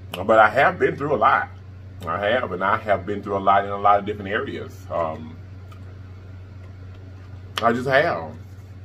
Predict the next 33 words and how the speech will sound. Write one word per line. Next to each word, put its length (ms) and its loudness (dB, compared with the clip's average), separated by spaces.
I 80 10
told 160 4
you 60 2
guys 160 6
before, 380 4
some 140 -6
of 60 -4
the 60 -2
most 220 -2
gruesome 340 -4
things 240 -4
that 120 -10
you 60 -8
can 160 -6
think 160 -4
about 260 4
that 100 -4
could 100 -4
happen 240 2
to 100 -4
a 60 -4
child 360 4
happened 340 0
to 120 -2
me. 220 -6
They 120 -6
did. 380 -6
But 300 2
I 240 4
made 360 -2
the 80 -6
conscious 580 -4
choice 680 4